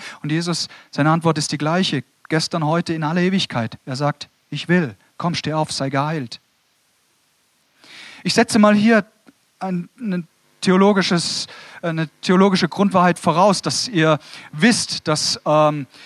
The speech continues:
dass wir niemand, der krank ist, verurteilen oder jemand, der nicht ges-, sofort gesund wird, ablehnen und sagen, "Da ist nicht genug geglaubt worden."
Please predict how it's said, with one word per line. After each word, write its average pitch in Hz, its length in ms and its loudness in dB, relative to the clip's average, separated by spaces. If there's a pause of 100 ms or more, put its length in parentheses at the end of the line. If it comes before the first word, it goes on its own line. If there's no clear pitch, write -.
(320)
dass - 380 -4
wir 170 380 2
niemand, 233 440 4
der 185 120 2
krank - 640 -2
ist, 160 420 0
verurteilen 147 960 0
oder 185 380 2
jemand, 202 280 4
der 196 100 2
nicht 208 200 -2
ges-, - 480 -4
sofort 214 500 0
gesund 202 520 0
wird, 175 160 0 (180)
ablehnen 226 400 2
und 190 80 4
sagen, 180 220 0
"Da 185 80 2
ist 185 180 -2
nicht - 220 -4
genug 196 240 2 (440)
geglaubt 180 580 0
worden." 120 300 -2